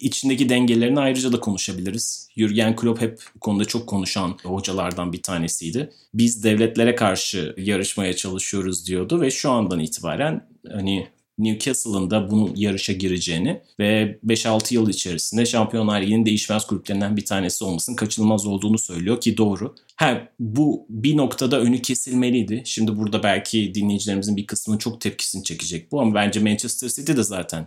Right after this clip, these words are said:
hani bu yolu açan kulüplerden bir tanesiydi. Çünkü şöyle eleştiriler geliyor insanlara,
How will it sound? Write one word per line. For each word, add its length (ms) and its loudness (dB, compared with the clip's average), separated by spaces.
hani 200 -6
bu 220 4
yolu 360 4
açan 300 0
kulüplerden 600 -4
bir 80 -8
tanesiydi. 520 -6
Çünkü 460 -4
şöyle 320 0
eleştiriler 640 4
geliyor 340 0
insanlara, 800 -2